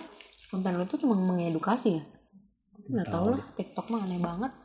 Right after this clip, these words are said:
Speaker 2: Ya, gue mah kalau akun gue hilang nggak apa-apa, gue bikin lagi.
Speaker 1: Mhm.
Speaker 2: Gue nggak terlalu permasalahin sih kalau akun gue hilang.
Speaker 1: Lu nggak pernah itu kok? Live-live gitu?
Speaker 2: Kagak, H P gue meleduk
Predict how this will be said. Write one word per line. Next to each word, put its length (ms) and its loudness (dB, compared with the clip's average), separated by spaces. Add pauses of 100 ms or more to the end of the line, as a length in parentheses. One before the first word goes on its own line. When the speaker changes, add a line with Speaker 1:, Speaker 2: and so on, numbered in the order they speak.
(720)
Speaker 2:
Ya, 140 -4
gue 160 2
mah 140 2
kalau 180 6 (140)
akun 280 -4
gue 180 6
hilang 160 2
nggak 120 -4
apa-apa, 200 -8
gue 200 2
bikin 240 2
lagi. 300 -2 (680)
Speaker 1:
Mhm. 280 0
Speaker 2:
Gue 200 2
nggak 200 4 (120)
terlalu 260 4
permasalahin 540 -2
sih 140 -8 (120)
kalau 160 0
akun 200 -4
gue 140 0
hilang. 160 -4 (720)
Speaker 1:
Lu 100 0
nggak 160 10
pernah 200 6
itu 160 0
kok? 180 0 (720)
Live-live 440 0
gitu? 160 -4 (800)
Speaker 2:
Kagak, 200 4
H 120 2
P 120 -6
gue 240 10 (540)
meleduk 440 8